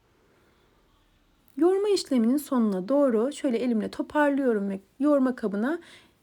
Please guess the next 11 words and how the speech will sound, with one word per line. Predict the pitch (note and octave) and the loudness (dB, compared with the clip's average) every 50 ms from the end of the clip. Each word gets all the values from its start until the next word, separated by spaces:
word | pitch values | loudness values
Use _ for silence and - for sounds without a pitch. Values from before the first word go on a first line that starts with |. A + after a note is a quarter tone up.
| _ - | _ 0
birkaç | F#4 F#4 - G4+ F#4+ D#4+ - - - | 0 0 2 2 2 2 0 -2 -2
defa, | G#3 F#3 - - G3 A3 B3 | -4 -4 -2 -4 -4 -2 -2
ortalama | B3+ A#3+ - C4 A#3 A3+ A3+ | -2 -4 -2 -2 -2 0 0
yirmi | A3+ A#3+ B3+ A#3 G#3+ G#3+ A#3+ | 0 0 0 0 0 0 0
yirmi | C#4 C4+ C4 | 0 0 2
beş | B3+ B3 A#3+ - - | 2 0 0 0 -6
defa | G3 G3 - C#4 C#4 C4+ | -6 -4 -2 -2 -2 -2
fırlatıyorum | C4+ - A#3+ A3+ A3 G#3+ G3+ G#3 - - G3 F3+ F3 F#3 G#3+ A3+ | -2 -2 -2 0 0 0 -2 -2 -4 -4 -2 -2 -2 -4 -6 -6
ki | - D4 A#3+ | -4 -2 0
biraz | B3 A3+ G#3+ G3 F#3 F3+ - | 2 4 4 4 4 2 2
da, | - A#3+ C#4+ D4+ | 0 2 2 0